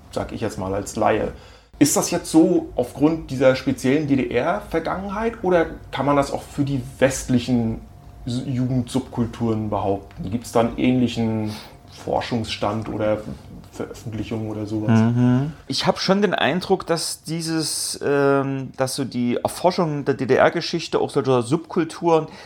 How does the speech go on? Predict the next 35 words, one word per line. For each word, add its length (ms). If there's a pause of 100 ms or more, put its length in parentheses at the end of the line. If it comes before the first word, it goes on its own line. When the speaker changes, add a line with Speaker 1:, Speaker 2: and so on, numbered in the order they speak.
(200)
Speaker 2:
in 140
der 100
D 160
D 120
R, 560 (540)
die 360 (540)
Wissenschaft, 1000
äh, 260
schon 240
mehr 260
interessiert. 720
Speaker 1:
Ja. 160 (380)
Speaker 2:
So 120
eben 240
auch 160
unter 180
den 300
bestimmten 640 (400)
speziellen 880
Voraussetzungen, 880 (480)
äh, 80
die 160
es 120
eben 220
in 80
diesem 200
Land 280
gab. 440 (280)
Es 140
war 120
aber 160
so, 180
dass 160
das 360
eigentlich 760